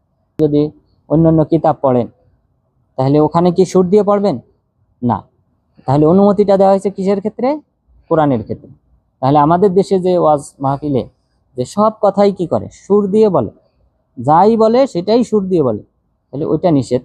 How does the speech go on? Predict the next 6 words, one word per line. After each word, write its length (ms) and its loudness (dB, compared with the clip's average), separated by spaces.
কারণ 300 0
রাসূল 220 -2
সাল্লাল্লাহু 680 2
আলাইহি 240 -2
ওয়াসাল্লাম 400 -4
বললেন, 380 -2